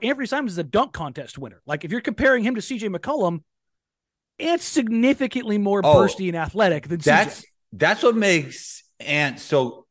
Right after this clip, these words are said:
Speaker 2: that's what makes Anthony so great, because he's such a great athlete, but his game is not necessarily predicated on athleticism.
Speaker 1: Nope. He, he busts it out every now and then, and he reminds you, "Oh, that's right, he's got a forty-inch vertical."
Speaker 2: Right, right.
Speaker 1: Shaedon's probably the best athlete in this draft.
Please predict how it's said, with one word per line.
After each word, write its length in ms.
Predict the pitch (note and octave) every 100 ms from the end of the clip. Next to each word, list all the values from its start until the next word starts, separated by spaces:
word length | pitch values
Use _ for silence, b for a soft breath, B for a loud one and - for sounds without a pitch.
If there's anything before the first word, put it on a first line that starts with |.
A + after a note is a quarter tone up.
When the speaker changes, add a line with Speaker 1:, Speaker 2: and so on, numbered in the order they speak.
| _
Speaker 2:
that's 260 | B2 C#3+ F#3+
what 100 | G3+
makes 180 | D#3+ D3
Anthony 360 | C#3 C#3 B2+
so 200 | A2+ B2+
great, 340 | G2 B2+ D3+ -
because 460 | A#2 - B2 A#2
he's 200 | B2 A#2
such 240 | - D#3+ D3+
a 60 |
great 280 | A2+ C3+ A#2+
athlete, 460 | C3+ C#3+ C#3+ E3 A2+
but 120 | B2
his 160 | A#2+ F#2+
game 220 | C3+ B2+
is 140 | A2+
not 180 | B2+ A#2+
necessarily 760 | B2 A#2 A#2+ - C3+ A#2+ A2+ A2
predicated 640 | - C#3 B2+ A#2+ A2 G#2
on 140 | G#2
athleticism. 580 | F#2+ - A#2 F#2+ F2+ D2
Speaker 1:
Nope. 140 | D#2 D2 _ _ _ _ _
He, 140 | G3+
he 200 | G3+ G3+
busts 340 | E3 A3 B3 C4+
it 100 | A#3+
out 140 | A3+
every 160 | G#3 F#3+
now 180 | G3+
and 100 | G3+
then, 60 | F3+
and 100 | E3+
he 100 | F#3
reminds 440 | F3 F#3 G#3 D#3+
you, 80 | D3 b b _
"Oh, 160 | D4 C4
that's 220 | B3 -
right, 160 | C4
he's 140 | - F3
got 140 | G#3+
a 20 |
forty-inch 500 | - G#3+ F#3 F#3 F3 G3
vertical." 460 | D4 E3+ B2 - _ _ _ -
Speaker 2:
Right, 280 | E2 D#2 D#2+
right. 140 | D#2+
Speaker 1:
Shaedon's 300 | E4+ C#4+ A#3
probably 640 | - - - C#4 D#4 B3+ B3+
the 80 | G#3
best 300 | G#3+ G#3 G3+
athlete 360 | F#3+ - F#3+
in 60 | D#3
this 140 | D3
draft. 420 | A#2 A2+ A2+ -